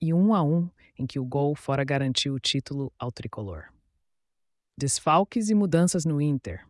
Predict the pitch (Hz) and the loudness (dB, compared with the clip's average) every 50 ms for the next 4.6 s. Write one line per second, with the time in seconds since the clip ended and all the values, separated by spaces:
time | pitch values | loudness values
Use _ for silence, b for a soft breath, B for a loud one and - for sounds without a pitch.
0 | _ _ _ _ - 147 143 143 139 - 165 156 170 180 165 139 - - - 165 | _ _ _ _ -8 -4 -2 -2 2 2 4 6 6 6 4 2 0 -2 2 2
1 | 165 175 160 151 131 147 151 156 160 135 120 120 139 147 165 185 196 - - 156 | 2 2 2 0 2 2 2 4 2 2 0 2 4 4 4 4 2 0 0 0
2 | 143 - - - - 185 208 208 - - 151 123 113 113 135 160 160 175 170 - | 0 0 -2 -4 -4 -4 -4 -4 -2 -2 -2 -2 -2 -2 -2 -2 0 0 -2 -2
3 | - - 151 143 139 147 156 165 160 143 160 147 143 127 113 113 123 131 - - | -4 -8 -6 -4 -2 -2 0 0 0 0 -2 -2 -2 -2 -2 -2 -4 -4 -4 -6
4 | 123 110 - 107 110 107 92 87 87 85 82 90 | -8 -8 -8 -8 -8 -8 -8 -8 -8 -10 -12 -14